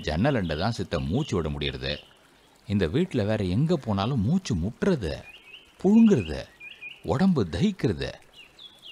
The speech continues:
இந்த வீட்லயே, ஏன் இந்த லோகத்திலேயே இதை விட சுகமான இடம் கிடையாதுடி அம்மா. இங்க தான் என்னமா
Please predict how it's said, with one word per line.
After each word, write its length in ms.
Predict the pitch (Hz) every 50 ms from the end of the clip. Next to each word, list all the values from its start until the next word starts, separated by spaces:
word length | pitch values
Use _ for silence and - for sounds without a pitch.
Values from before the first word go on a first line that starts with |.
| - - - -
இந்த 240 | 82 87 101 90 80
வீட்லயே, 640 | 73 73 90 127 175 175 - - 120 104 107 120 131 113 - - - _ _ _ _ _ _ - -
ஏன் 300 | 78 80 98 101 87 76 - - - - - -
இந்த 180 | 113 110 110 98 73 69
லோகத்திலேயே 720 | 73 85 113 160 190 185 180 170 - - 107 92 95 123 160
இதை 160 | 135 95 87 82
விட 140 | 104 139
சுகமான 560 | 120 - - 80 85 107 127 135 131 143 143 123
இடம் 260 | 101 98 101 90 -
கிடையாதுடி 420 | 85 80 98 107 107 90 78 80 71
அம்மா. 220 | 67 67 69 69 69 71 73 80 _ _ _ _ _ _ _ _ _ _ _ _ -
இங்க 280 | 78 80 98 104 98
தான் 220 | 90 110 147 160 113
என்னமா 380 | 78 78 90 104 117 127 139